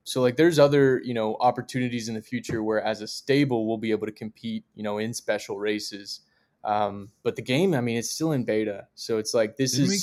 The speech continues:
Speaker 2: get,
Speaker 1: still
Speaker 2: like, head-to-headed by somebody?
Speaker 1: What do you
Speaker 2: Like,
Speaker 1: mean?
Speaker 2: challenged head-to-head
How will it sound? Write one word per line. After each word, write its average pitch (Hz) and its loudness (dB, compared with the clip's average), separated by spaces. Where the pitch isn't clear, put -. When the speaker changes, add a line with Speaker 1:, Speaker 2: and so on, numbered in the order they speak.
Speaker 2:
get, 190 2
Speaker 1:
still 107 2
Speaker 2:
like, 123 -4
head-to-headed 120 -6
by 131 -6
somebody? 147 -6
Speaker 1:
What 127 2
do 123 6
you 117 0
Speaker 2:
Like, 113 0
Speaker 1:
mean? 110 -2
Speaker 2:
challenged 110 -4
head-to-head 107 -8